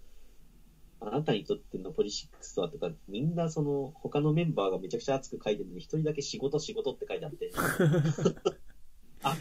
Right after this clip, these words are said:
Speaker 1: これは」と思ったら案の定みたいな。
Speaker 2: えー、でもなんか、ここに至るまでもなんかめっちゃ団体とか多いんですね。
Speaker 1: いや、すごい色々ありましたね、あの人たちは。
Speaker 2: 過去のメンバーってめっちゃおる。
Speaker 1: そうなんですよ。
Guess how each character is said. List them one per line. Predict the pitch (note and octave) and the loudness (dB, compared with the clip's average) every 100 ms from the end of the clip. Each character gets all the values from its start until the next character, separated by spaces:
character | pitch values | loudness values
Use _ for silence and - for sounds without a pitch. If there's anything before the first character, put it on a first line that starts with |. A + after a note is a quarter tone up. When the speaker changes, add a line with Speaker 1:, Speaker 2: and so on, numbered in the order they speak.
| - | 2
Speaker 1:
こ | C#3+ | 2
れ | F3+ | 4
は」 | F#3 | 0
と | C#3+ | -2
思 | A2 B2 | -6 -8
っ | - | -8
た | G#2+ | -8
ら | G2 | -8
案 | A#2+ | -8
の | B2 | -8
定 | G#2 F#2 | -8 -10
み | F#2 | -12
た | F#2 | -8
い | |
な。 | G2+ - D#3 - D#3+ - D#3 - - - - - - | -8 -6 -8 -6 -6 -6 -12 -18 -20 -20 -20 -12 -4
Speaker 2:
え | C3 C#3+ D3+ D#3 | 2 4 4 4
ー、 | |
で | C#4+ | 6
も | E4+ | 8
な | C#4 | 8
ん | |
か、 | D#4+ | 12
こ | F3+ - - - - - - | 12 12 6 -6 -16 -16 -6
こ | - F#4+ | 6 8
に | E4+ | 10
至 | G#3+ C#4+ | 8 6
る | D4 | 8
ま | E3+ | 6
で | F3+ | 8
も | C#3+ | 6
な | D#3+ | 6
ん | |
か | G3 | 6
め | C#3+ | 6
っ | |
ち | D#3 | 6
ゃ | |
団 | E3+ A3+ C#4+ | 8 8 6
体 | - D#4 | 2 4
と | - | 6
か | A#3 | 4
多 | A3+ A#3 C4 | 4 4 6
い | |
ん | |
で | A#3+ | 4
す | G2 | 2
ね。 | A2+ E2+ - - - - - - - - | -2 -2 -8 -8 -8 -10 -20 -18 -18 -4
Speaker 1:
い | C3+ | -2
や、 | C3 | -2
す | - B2 | -4 -4
ご | C#3+ D3+ | 2 2
い | G#2 A2 | 2 -2
色 | A#2+ | 0
々 | A#2+ A#2+ A2+ A2 - - - - - | 2 0 0 -4 -8 -20 -20 -20 -12
あ | F#2+ | -10
り | G#2 A2 | -8 -6
ま | B2+ | -6
し | - | -8
た | F2 | -10
ね、 | F2+ - | -10 -10
あ | F2+ | -10
の | F2 | -8
人 | - - | -2 -2
た | |
ち | - - | 0 -4
は。 | - - | -4 -4
Speaker 2:
過 | B2 | 4
去 | G#3+ | 8
の | E3 | 10
メ | C#3+ | 10
ン | C#3+ | 8
バ | A#2 | 6
ー | G#2+ | 4
っ | |
て | A2+ | 2
め | C3 | 6
っ | |
ち | |
ゃ | F3 | 10
お | |
る。 | F3+ A2+ G#2 - - - - - - - - - - - - - | 10 8 0 -12 -18 -18 -20 -20 -20 -20 -20 -20 -20 -20 -10 2
Speaker 1:
そ | C3 | 2
う | F#2+ | 2
な | |
ん | E2+ | -2
で | |
す | E2 | -6
よ。 | F2+ | -6